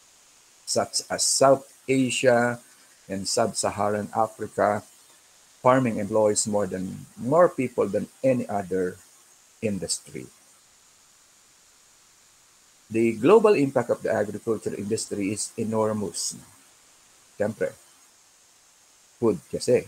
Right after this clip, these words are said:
no? At other important things. According to the Food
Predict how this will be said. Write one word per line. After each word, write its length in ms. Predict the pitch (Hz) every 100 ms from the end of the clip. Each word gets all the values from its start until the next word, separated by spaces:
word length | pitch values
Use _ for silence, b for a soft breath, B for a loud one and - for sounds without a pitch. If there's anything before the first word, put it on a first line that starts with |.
| -
no? 160 | 95 101 _
At 120 | - - -
other 340 | 90 95 95 -
important 420 | 95 98 87 92
things. 400 | - 123 92 - - -
According 440 | - 117 110 117
to 80 | 117
the 180 | 104 107
Food 400 | - - 117 101